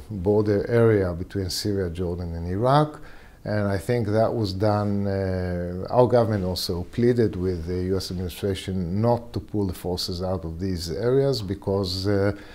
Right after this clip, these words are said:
if you do, you create a void which will be filled by the Iranians.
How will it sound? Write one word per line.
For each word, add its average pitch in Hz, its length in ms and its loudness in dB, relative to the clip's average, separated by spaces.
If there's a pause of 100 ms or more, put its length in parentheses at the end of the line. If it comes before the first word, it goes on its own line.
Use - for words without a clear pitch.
(340)
if 95 180 -6
you 104 100 2
do, 127 560 8
you 95 140 0
create 104 380 0
a 95 40 -2
void 110 420 2
which 95 280 -2
will 90 120 -2
be 85 200 -4
filled 110 420 0
by 90 200 -2
the 92 140 0
Iranians. 113 540 2